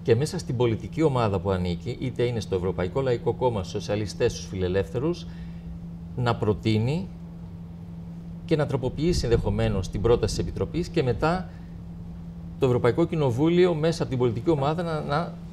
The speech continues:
και από τον, ε, εκπρόσωπο που, που θα, ε,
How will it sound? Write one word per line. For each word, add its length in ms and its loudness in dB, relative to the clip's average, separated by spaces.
και 140 2
από 160 6
τον, 360 4
ε, 180 2
εκπρόσωπο 960 2
που, 280 6
που 100 -2
θα, 400 0
ε, 260 0